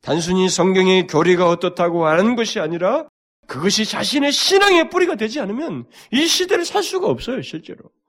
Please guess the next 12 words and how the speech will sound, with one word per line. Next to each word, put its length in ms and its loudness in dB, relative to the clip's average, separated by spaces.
참된 640 -2
성경이 600 6
말하는 500 4
하나님의 540 4
백성, 420 2
그 140 -2
그리스도인으로서 720 2
이 60 -2
시대를 260 -4
살 160 -4
수가 260 -6
없습니다. 680 -4